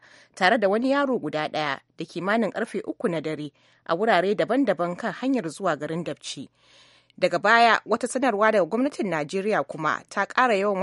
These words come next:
waɗanda aka saki ɗin zuwa ɗari da ɗaya. Akwai ƙarin bayani kan wannan bayan labaran duniya.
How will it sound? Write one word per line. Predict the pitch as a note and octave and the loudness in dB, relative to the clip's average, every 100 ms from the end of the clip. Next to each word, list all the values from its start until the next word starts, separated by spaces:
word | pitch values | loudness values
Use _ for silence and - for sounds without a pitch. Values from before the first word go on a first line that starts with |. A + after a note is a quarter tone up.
| - | -4
waɗanda | F3 - | -4 -4
aka | - G3+ | -6 -8
saki | A3 - F3+ | -10 -10 -6
ɗin | B3 G#3 - _ - | -4 -4 -6 _ -14
zuwa | F#3 G3+ | -2 0
ɗari | E3 E3 A#3 | 0 -2 -4
da | A3 | -4
ɗaya. | - D3+ C#3+ - _ _ _ _ | -4 -4 -6 -8 _ _ _ _
Akwai | - A#3+ A#3 | -2 0 2
ƙarin | - D4+ C#4+ | 4 4 4
bayani | F#3 F#3+ G#3 F3+ | 4 4 4 0
kan | - F#3 | -2 0
wannan | B3 C4+ F#3 | 2 2 2
bayan | F3+ G3 F#3 | 2 2 0
labaran | D3 D3 D#3 D#3+ | -2 -2 -4 -6
duniya. | D#3+ E3+ E3+ B2 | -6 -6 -6 -8